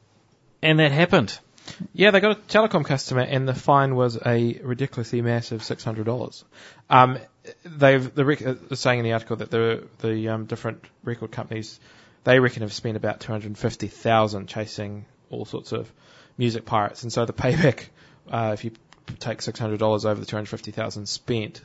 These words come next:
Speaker 2: is not amazing. However, I suppose the other argument is that, hey, um, people are,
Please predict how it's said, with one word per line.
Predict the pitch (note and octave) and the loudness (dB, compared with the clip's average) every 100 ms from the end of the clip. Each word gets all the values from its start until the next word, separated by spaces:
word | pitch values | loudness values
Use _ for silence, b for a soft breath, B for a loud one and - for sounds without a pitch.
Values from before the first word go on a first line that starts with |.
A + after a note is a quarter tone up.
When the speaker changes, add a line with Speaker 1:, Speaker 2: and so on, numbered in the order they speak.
| _ | _
Speaker 2:
is | A#2 A2+ A#2 | -6 -4 -4
not | A2+ A2+ | -2 0
amazing. | A2+ A2 A2 A2 | 0 0 0 -2
However, | G#2+ B2+ B2+ A#2 A#2 b b b - | 0 4 4 4 0 b b b -14
I | A#2 | -6
suppose | B2 A2+ | -2 0
the | A2+ | 2
other | A2+ | 2
argument | G#2+ A2 G#2+ - | 2 0 -4 -4
is | G#2+ - - | -4 -6 -10
that, | G#2+ | -6
hey, | A2+ A2 G#2+ G#2+ - _ | -2 0 0 -4 -12 _
um, | B2+ G#2+ G#2 G#2 A#2 - _ _ _ - | -6 -6 -6 -8 -14 -18 _ _ _ -4
people | A#2+ | -2
are, | A2 | -2